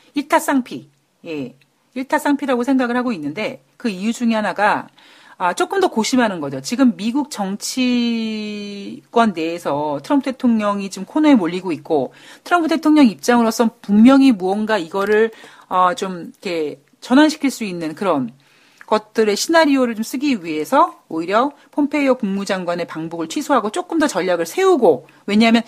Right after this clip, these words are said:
이번에 폼페이오가 북한을 가게 되면 분명히 제이 차 북미 정상회담 이야기가 나올 거기 때문에 구체적으로 일정, 그랬을 때 트럼프 대통령 입장으로서는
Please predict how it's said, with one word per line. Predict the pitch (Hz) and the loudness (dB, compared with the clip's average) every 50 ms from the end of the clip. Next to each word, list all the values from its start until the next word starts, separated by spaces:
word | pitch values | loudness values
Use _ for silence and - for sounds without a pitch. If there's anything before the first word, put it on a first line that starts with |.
| - - - - | -6 -20 -16 -8
이번에 | - 214 208 254 269 262 262 247 | -4 0 2 4 4 4 4 2
폼페이오가 | 262 294 294 277 - 311 294 285 269 262 254 240 233 233 226 226 220 202 175 - - - _ _ _ | 0 -2 -4 -4 -4 -4 -2 0 0 0 0 0 0 0 2 2 2 2 0 -4 -6 -12 _ _ _
북한을 | - 233 - - 269 247 240 | -16 -8 -2 0 2 2 0
가게 | 240 185 170 170 175 | -2 -4 -8 -10 -8
되면 | 175 147 143 165 202 214 190 151 135 143 _ _ _ _ _ _ | -8 -8 -6 -4 -4 -4 -2 -4 -6 -10 _ _ _ _ _ _
분명히 | - 208 202 214 226 220 220 233 233 240 240 - - _ _ | -6 -2 0 2 2 4 4 2 2 2 0 -4 -8 _ _
제이 | - - 240 220 202 220 240 | -4 -2 -2 -2 -2 -4 -6
차 | - - 302 277 | -2 0 0 0
북미 | 262 240 208 214 214 | 2 0 0 -2 -2
정상회담 | 208 202 165 180 196 214 208 202 185 190 185 170 | -2 -4 -6 -4 -4 -4 -4 -4 -6 -6 -6 -6
이야기가 | 160 170 160 156 143 | -4 -6 -4 -4 -4
나올 | 127 143 139 165 220 233 | -2 -2 0 0 -2 0
거기 | - 226 196 185 143 | -2 -4 -4 -4 -6
때문에 | - 151 143 139 147 190 202 185 139 - - - - - _ | -6 -4 -4 -4 -4 -4 -4 -4 -6 -8 -12 -18 -20 -20 _
구체적으로 | - 220 208 - 262 269 226 233 208 208 196 | -8 -8 -4 0 0 0 2 0 0 -2 -4
일정, | 175 185 190 185 - - 147 143 131 - - _ | -6 -8 -10 -8 -2 0 2 2 0 -2 -6 _
그랬을 | - 208 208 - 226 - | -6 -4 -4 -4 -6 -6
때 | - 196 196 196 180 - _ | -4 -4 -4 -4 -6 -8 _
트럼프 | - 302 330 262 269 | -2 0 0 2 0
대통령 | 247 - 240 220 208 202 196 190 190 - | 0 0 0 0 0 0 -2 -2 -4 -6
입장으로서는 | 175 151 - - 190 185 175 175 - 180 175 180 180 180 | -10 -6 -4 -4 -2 -2 -4 -4 -4 -4 -4 -4 -6 -8